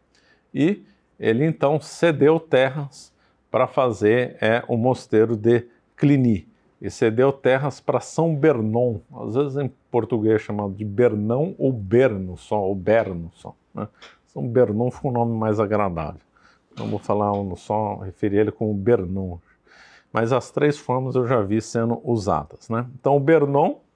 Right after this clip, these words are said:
ele então era um monge lá de Bonn, né? É, Cluny fica na Borgonha, né? Borgonha é mais ou menos sudeste de Paris. É, a grande cidade lá, lá a cidade maravilhosa é Bonn, né? Que tem o Hotel Dieu, que é um, uma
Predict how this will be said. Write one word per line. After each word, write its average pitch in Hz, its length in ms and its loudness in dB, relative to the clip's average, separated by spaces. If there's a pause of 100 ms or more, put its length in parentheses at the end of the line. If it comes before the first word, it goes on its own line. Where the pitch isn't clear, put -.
(480)
ele 123 240 0
então 127 420 0
era 113 160 4
um 113 60 0
monge 107 420 -6
lá 101 220 -4
de 107 100 -2
Bonn, 131 340 2 (100)
né? 110 420 2
É, 98 40 0
Cluny 131 380 0
fica 147 240 -4
na 139 120 0
Borgonha, 110 640 0
né? 98 120 -6
Borgonha 139 440 -6
é - 20 -8
mais 131 160 -4
ou 117 60 -6
menos 117 240 -8
sudeste 113 580 -2
de - 80 -14
Paris. 123 640 -4 (640)
É, 98 160 -6
a 95 160 0
grande 117 340 0
cidade 98 560 -2
lá, 98 200 -2
lá 98 140 -6
a - 20 -16
cidade 95 340 -6
maravilhosa 98 680 -4
é - 20 -2
Bonn, 98 360 0
né? 92 240 -8
Que - 100 -16
tem 104 160 -6
o 95 180 -6
Hotel 101 340 -2
Dieu, 95 520 -2
que - 100 -18
é - 60 -16
um, - 20 -14
uma - 80 -16